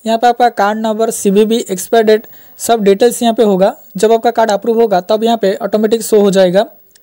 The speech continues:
तो यहाँ पे नीचे मैनेज का ऑप्शन है, इस पे क्लिक कीजिए।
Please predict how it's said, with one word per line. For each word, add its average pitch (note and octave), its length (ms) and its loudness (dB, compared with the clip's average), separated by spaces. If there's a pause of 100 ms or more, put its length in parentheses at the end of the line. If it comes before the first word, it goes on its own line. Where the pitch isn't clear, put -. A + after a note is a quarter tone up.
(480)
तो B3 60 2
यहाँ A#3+ 240 2
पे G3+ 140 2
नीचे G3+ 300 -2
मैनेज G#3+ 340 -2
का B3 140 0
ऑप्शन A3+ 280 -4
है, A3 100 -4
इस B3+ 160 -10
पे A#3+ 120 0
क्लिक G#3+ 200 -2
कीजिए। D3+ 300 -2